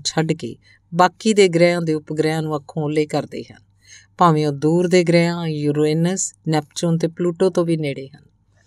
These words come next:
ਗਨ-, ਗੈਨੀਮੀਡ, ਟਾਈਟਨ, ਕਾਲਿਸਟੋ ਤੇ ਲੀਓ ਉਪਗ੍ਰਹਿ ਧਰਤੀ ਤੇ ਚੰਦਰਮਾ ਤੋਂ ਕਿਤੇ ਵੱਡੇ ਹਨ। ਧਿਆਨ ਦੀ ਗੱਲ ਹੈ ਕਿ ਮੈਂ ਹਜ਼ਾਰਾਂ ਹੀ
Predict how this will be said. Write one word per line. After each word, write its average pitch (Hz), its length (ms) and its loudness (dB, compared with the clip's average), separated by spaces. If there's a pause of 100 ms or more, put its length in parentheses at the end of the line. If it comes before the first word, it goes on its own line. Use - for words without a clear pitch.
(580)
ਗਨ-, 175 300 4 (300)
ਗੈਨੀਮੀਡ, 180 600 2 (340)
ਟਾਈਟਨ, 165 640 0 (380)
ਕਾਲਿਸਟੋ 165 680 2
ਤੇ 165 140 -2
ਲੀਓ 170 380 2
ਉਪਗ੍ਰਹਿ 147 540 -8 (320)
ਧਰਤੀ 180 400 0
ਤੇ 170 160 -2
ਚੰਦਰਮਾ 156 540 -2
ਤੋਂ 147 140 -4
ਕਿਤੇ 185 300 -2
ਵੱਡੇ 147 360 -8
ਹਨ। - 180 -20 (680)
ਧਿਆਨ 160 300 0
ਦੀ 165 180 0
ਗੱਲ 165 220 -2
ਹੈ 143 120 -12 (380)
ਕਿ 190 120 0
ਮੈਂ 165 180 2 (140)
ਹਜ਼ਾਰਾਂ 170 480 4
ਹੀ 196 140 -8